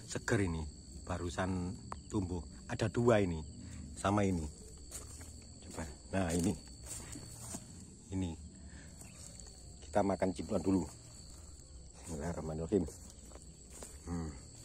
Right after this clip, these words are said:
Nah, mantap ini, Bro. Nih, ini cipluannya. Aku makan dan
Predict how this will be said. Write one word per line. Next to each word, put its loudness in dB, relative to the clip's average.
Nah, 0
mantap -4
ini, 0
Bro. -2
Nih, 0
ini -2
cipluannya. 6
Aku -2
makan 2
dan 0